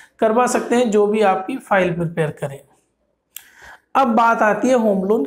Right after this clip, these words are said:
कैसे apply करें। देखिए, home loan apply करने का एक तरीका तो यह है कि आप डायरेक्ट branch में चले जाएं,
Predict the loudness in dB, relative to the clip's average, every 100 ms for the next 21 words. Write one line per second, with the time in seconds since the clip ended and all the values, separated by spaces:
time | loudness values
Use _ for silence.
0 | -2 -2 -2 -4 -6 -8 -8 -12 -18 -18
1 | -20 _ _ _ _ _ -20 -20 -2 -2
2 | 2 2 4 2 4 2 2 2 2 2
3 | 0 0 0 2 2 0 -2 2 0 0
4 | 0 0 2 0 2 2 2 0 0 2
5 | 0 -4 -8 -6 -6 -8 -12